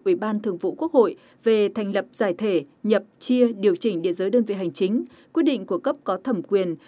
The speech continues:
về xác định địa giới đơn vị hành chính tại khu vực chưa thống nhất về địa giới đơn vị hành chính có hiệu lực thi hành, hoặc trường hợp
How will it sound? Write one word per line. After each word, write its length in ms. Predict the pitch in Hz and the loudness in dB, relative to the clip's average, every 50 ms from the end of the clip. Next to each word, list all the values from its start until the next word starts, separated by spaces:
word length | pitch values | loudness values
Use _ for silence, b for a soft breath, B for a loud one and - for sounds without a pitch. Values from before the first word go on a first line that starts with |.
| b b - | b b -4
về 200 | 220 214 196 190 | -2 -2 -2 -2
xác 200 | 196 - 330 277 | -2 -4 0 0
định 240 | 254 254 240 - 196 | 0 0 0 -2 -2
địa 140 | 214 247 | -2 -2
giới 260 | 240 214 208 190 196 214 | -2 -2 -2 -2 0 2
đơn 180 | 240 262 240 | 4 2 2
vị 100 | 240 214 | 2 -2
hành 140 | 180 170 170 | -4 -4 -4
chính 320 | - 208 180 190 233 247 247 | -2 -2 -2 -2 -2 -4 -4
tại 160 | 240 196 170 | -4 -4 -4
khu 160 | - - 226 | -2 -4 -4
vực 200 | 190 202 180 - - _ | -2 -2 -4 -4 -4 _
chưa 180 | - 233 220 208 | -2 -2 -2 -2
thống 260 | 208 208 180 180 202 | -2 -4 -6 -2 0
nhất 200 | 233 302 349 B B B B B B B | 2 0 0 B B B B B B B
về 220 | 233 220 208 196 185 | 0 2 2 2 0
địa 220 | 185 196 208 - | 0 0 -2 -2
giới 280 | - - 202 180 196 220 | -2 -2 -2 -2 0 4
đơn 180 | 220 247 226 | 4 4 4
vị 100 | 226 208 | 4 -2
hành 160 | 185 180 170 - | -4 -4 -6 -2
chính 240 | - 190 175 202 | -2 -2 -2 -2
có 120 | 233 202 214 | -2 -4 0
hiệu 140 | 247 240 190 | 0 0 0
lực 200 | 175 180 - - | 0 -2 -4 -2
thi 120 | 214 208 | -4 -4
hành, 260 | 208 208 190 175 160 B B B B B | -2 -2 -4 -4 -6 B B B B B
hoặc 140 | - 247 247 - | -2 -2 -2 -2
trường 160 | - 247 226 202 | -2 0 0 2
hợp 180 | 208 202 190 | 2 0 -2